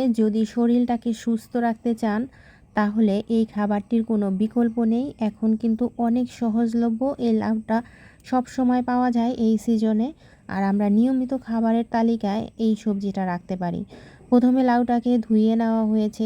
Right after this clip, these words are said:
কেটে, তারপরে হচ্ছে কুচানো হয়েছে। তো এখন চলে যাব রান্নাতে। কড়াই বসিয়ে দিয়েছি,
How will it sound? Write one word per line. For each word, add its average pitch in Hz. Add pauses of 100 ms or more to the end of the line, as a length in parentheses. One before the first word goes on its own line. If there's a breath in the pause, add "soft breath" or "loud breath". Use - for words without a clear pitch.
(140)
কেটে, 220 (440 soft breath)
তারপরে 196
হচ্ছে 208
কুচানো 220
হয়েছে। 180 (680 loud breath)
তো 220 (260)
এখন 226 (200)
চলে 220
যাব 208 (220)
রান্নাতে। 202 (920)
কড়াই 247
বসিয়ে 254
দিয়েছি, 254